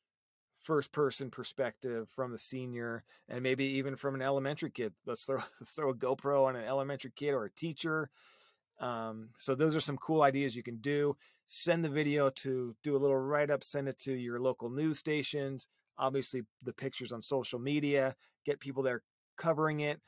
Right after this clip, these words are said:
and then send out an email to your principals and the teachers and staff there who are taking photos. You know, there's gonna be a million good ones. "Hey, send me your photos. Use this hashtag on social media." Collect them all, do a huge album. It's a great way to end the school year,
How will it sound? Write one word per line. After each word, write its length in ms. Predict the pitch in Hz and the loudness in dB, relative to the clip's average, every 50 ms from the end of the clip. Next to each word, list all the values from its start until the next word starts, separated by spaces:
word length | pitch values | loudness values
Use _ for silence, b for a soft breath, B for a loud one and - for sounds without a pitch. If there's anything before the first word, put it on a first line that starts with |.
| b b b b b | b b b b b
and 100 | - 135 | -6 -6
then 100 | 139 135 | -6 -4
send 200 | - - 165 170 | -4 -2 0 0
out 140 | 170 165 151 | 2 0 0
an 60 | 139 | -2
email 260 | 151 156 160 156 151 | -2 -2 0 0 0
to 80 | 143 135 | 0 -2
your 80 | 123 | -4
principals 760 | - - - 156 147 - 151 135 147 156 156 147 143 123 117 - - | -4 -4 -4 -4 -4 -4 -4 -2 0 2 4 4 2 2 -2 -6 -6
and 340 | 139 135 131 127 127 123 - _ _ _ _ _ _ - | -4 -4 -4 -4 -6 -8 -14 _ _ _ _ _ _ -10
the 80 | 120 | -8
teachers 400 | - - - 147 143 143 143 123 | -8 -6 -6 -6 -4 -4 -4 -4
and 100 | 123 110 | -6 -6
staff 320 | - - 143 147 156 151 - - | -4 -2 0 0 0 -2 -4 -4
there 200 | 127 117 120 113 | -2 -2 -2 -2
who 100 | 113 131 | -2 -2
are 100 | 120 113 | -4 -2
taking 340 | - 147 135 - - 127 - _ | -2 -4 -4 -4 -6 -10 -10 _
photos. 400 | - 123 117 117 117 117 120 - | -4 -4 -2 -2 -2 -4 -6 -6
You 60 | 131 131 | -8 -6
know, 80 | 131 | -6
there's 160 | 123 120 - | -6 -6 -6
gonna 140 | - 135 123 | -6 -8 -8
be 100 | 120 117 | -6 -8
a 40 | 117 | -6
million 300 | 120 127 127 127 120 117 | -4 -2 -2 -2 -2 -2
good 140 | 117 131 123 | -4 -4 -2
ones. 280 | 123 123 120 117 - - b b b b b | -2 -4 -4 -6 -8 -14 b b b b b
"Hey, 180 | b 147 156 143 | b 0 0 0
send 200 | - - 156 151 | 0 -2 -2 -2
me 80 | 156 151 | 0 0
your 100 | 147 135 | -2 0
photos. 720 | - 156 147 147 147 147 147 143 143 139 135 127 - - b b b b b - | 2 4 4 6 6 8 8 8 6 6 4 2 -2 -8 b b b b b -8
Use 180 | 127 143 139 - | -4 -4 -2 -2
this 160 | 160 147 131 135 | -2 -2 0 0
hashtag 520 | 139 139 139 131 - - 151 135 135 131 | 2 2 2 0 0 0 0 2 2 0
on 80 | 127 113 | -2 -2
social 340 | - 135 131 - - 120 | 0 0 0 -2 -4 -4
media." 540 | 123 156 175 175 160 160 156 151 147 139 120 - _ _ _ _ _ _ _ - | -2 0 0 2 2 4 4 4 4 2 0 -4 _ _ _ _ _ _ _ -8
Collect 320 | - 131 135 131 - - | -2 0 0 0 0 0
them 160 | 147 131 131 | -4 -2 0
all, 240 | 127 127 127 123 120 | 0 2 2 0 -2
do 200 | - - 131 123 | -4 -6 -6 -6
a 40 | 110 | -6
huge 380 | - - - 143 139 131 117 | -6 -6 -4 -2 -2 -2 0
album. 480 | 123 117 117 117 117 120 117 113 113 107 - _ _ _ _ - | 0 0 0 0 0 -2 -4 -8 -8 -12 -16 _ _ _ _ -18
It's 180 | 107 110 - 120 | -16 -12 -8 -8
a 140 | 113 107 - _ _ _ | -8 -8 -10 _ _ _
great 380 | - 135 135 147 147 147 147 - | -6 0 4 4 4 4 4 2
way 200 | 135 131 120 120 | 0 0 0 0
to 140 | 113 - - | -4 -6 -6
end 180 | 127 123 117 | -6 -8 -8
the 60 | 104 - | -8 -8
school 340 | - - - 123 120 123 | -10 -10 -8 -6 -4 -4
year, 400 | 123 117 113 113 113 110 107 - | -2 -2 0 0 0 0 -2 -4